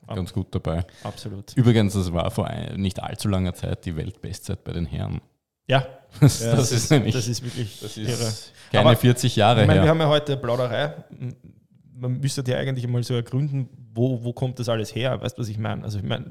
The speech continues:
Speaker 1: das ist, ist es Material, ist es einfach,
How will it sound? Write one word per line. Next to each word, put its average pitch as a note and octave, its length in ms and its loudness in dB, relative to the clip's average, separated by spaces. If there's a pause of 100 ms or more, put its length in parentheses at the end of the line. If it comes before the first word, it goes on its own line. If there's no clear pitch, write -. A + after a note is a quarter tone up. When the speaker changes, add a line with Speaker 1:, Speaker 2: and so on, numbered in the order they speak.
Speaker 1:
das - 220 -4
ist, A#2+ 180 -8 (240)
ist G#2 140 -4
es G#2+ 120 -4
Material, A#2 600 0
ist B2 100 -2
es A#2+ 120 -4
einfach, A#2 440 -4